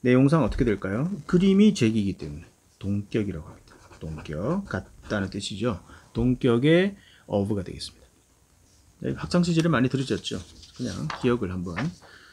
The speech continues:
되뇌보시고요. 자, 다음은, 음, 뭐 저를 안 닮았-, 이제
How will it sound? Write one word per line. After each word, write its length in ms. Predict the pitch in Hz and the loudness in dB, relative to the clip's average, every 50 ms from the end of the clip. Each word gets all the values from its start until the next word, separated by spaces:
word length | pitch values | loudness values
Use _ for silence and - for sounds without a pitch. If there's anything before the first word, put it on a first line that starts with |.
| - _ _ _ | -20 _ _ _
되뇌보시고요. 720 | - 113 117 123 113 101 95 - - 92 98 117 131 120 - - _ _ _ _ _ _ _ _ _ _ - - - - _ _ _ _ - - - - _ - | -4 0 0 0 0 -2 -4 -6 -6 -6 -4 -4 -4 -4 -8 -12 _ _ _ _ _ _ _ _ _ _ -20 -20 -20 -20 _ _ _ _ -20 -20 -20 -20 _ -6
자, 160 | - 104 92 | -4 -4 -2
다음은, 580 | - 120 117 120 123 131 156 175 196 208 202 202 - _ _ _ - - - - - - - _ _ _ _ _ _ _ _ _ _ _ _ _ _ _ _ _ 127 | -2 0 0 2 2 4 4 4 4 2 2 0 -4 _ _ _ -16 -16 -16 -18 -20 -20 -20 _ _ _ _ _ _ _ _ _ _ _ _ _ _ _ _ _ -4
음, 500 | 120 117 113 113 113 113 113 113 113 113 - _ _ _ _ _ _ _ _ _ _ _ _ _ _ _ - - - _ _ _ _ _ | -2 -2 0 0 0 0 0 -2 -4 -6 -12 _ _ _ _ _ _ _ _ _ _ _ _ _ _ _ -20 -20 -20 _ _ _ _ _
뭐 120 | - 117 | -6 -2
저를 160 | 110 135 123 117 | 2 2 4 6
안 100 | 110 110 | 6 6
닮았-, 300 | 131 135 139 139 135 107 | 6 6 6 4 4 2
이제 200 | 123 127 131 | 2 2 2